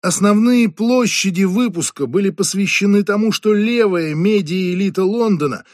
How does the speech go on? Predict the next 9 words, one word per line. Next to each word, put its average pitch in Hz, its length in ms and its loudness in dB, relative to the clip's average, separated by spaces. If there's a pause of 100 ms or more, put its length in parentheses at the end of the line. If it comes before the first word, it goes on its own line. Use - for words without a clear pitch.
так 233 280 0
рвалась 196 520 0
навязать 180 640 -2
нам, 180 480 -2
всем 190 540 -2
остальным, 196 720 0
свои 180 340 -2
политкорректные 180 1040 -2
социотехники, 196 1300 -2